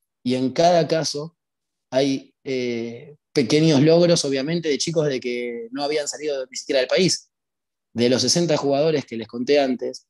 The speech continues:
cuarenta y cinco chicos hicieron el pasaporte por primera vez, todo pago por la empresa y todo gestionado por la empresa,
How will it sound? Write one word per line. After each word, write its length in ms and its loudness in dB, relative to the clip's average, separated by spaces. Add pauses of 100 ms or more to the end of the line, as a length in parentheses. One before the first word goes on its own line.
(220)
cuarenta 320 0
y 40 -2
cinco 340 0
chicos 340 0
hicieron 300 -2
el 80 -4
pasaporte 500 -6
por 180 -6
primera 380 -2
vez, 320 -4 (540)
todo 260 -4
pago 260 -4
por 160 -6
la 80 -4
empresa 300 -6
y 60 -8
todo 140 -8
gestionado 420 -4
por 100 -6
la 60 0
empresa, 480 0